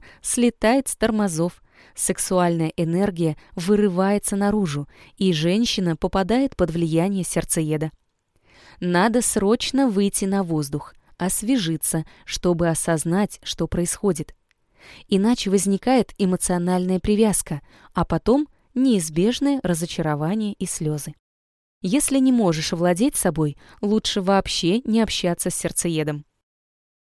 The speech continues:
На наших женских семинарах мы проводим специальные психологические упражнения, которые укрепляют эмоциональное поле. Только те, у кого есть крепкий внутренний стержень, могут не бояться общения с сердцеедами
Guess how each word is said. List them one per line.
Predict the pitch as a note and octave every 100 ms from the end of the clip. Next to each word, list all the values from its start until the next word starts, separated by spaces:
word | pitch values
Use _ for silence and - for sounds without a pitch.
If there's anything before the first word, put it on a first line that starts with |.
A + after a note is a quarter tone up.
| -
На | F3+ F#3
наших | A#3+ C#4+ C#4 A3+
женских | G3+ E3 - D#3+
семинарах | - E3+ E3 F#3 G#3 D#3 - - -
мы | F#3+ B3+
проводим | - A#3+ B3 A3 A3
специальные | - G#3+ - F3+ G3+ A#3+ B3+
психологические | - G#3 - F#3+ E3 E3 F#3+ - F3+ F3+
упражнения, | G#3 F3+ F#3+ F3 F3 E3 D3 C#3+ C#3+ - -
которые | - E3+ - E3 G3 C#4
укрепляют | C#4+ - A3 E3 D#3+ E3 - -
эмоциональное | B3+ B3 - G3 D#3+ D#3+ F3+
поле. | F#3+ E3+ D3+ - _ _ _ _ _ _ _
Только | C4 C#4 - C4
те, | - A3+ E3
у | -
кого | E3+ F#3+ F#3+
есть | G#3 G3 G#3 -
крепкий | - G3 G#3+ F#3+ - E3
внутренний | F#3 F#3 E3+ D#3+ D#3+
стержень, | - A#3 C4+ E3 C#3+ - - -
могут | F3+ G3 G#3+ G#3 G#3+
не | G#3
бояться | F#3+ F#3+ F3 G3+ - C4+
общения | C4 - G3 G3 F#3+
с | -
сердцеедами | G3 - - F3+ D#3+ D#3 D3+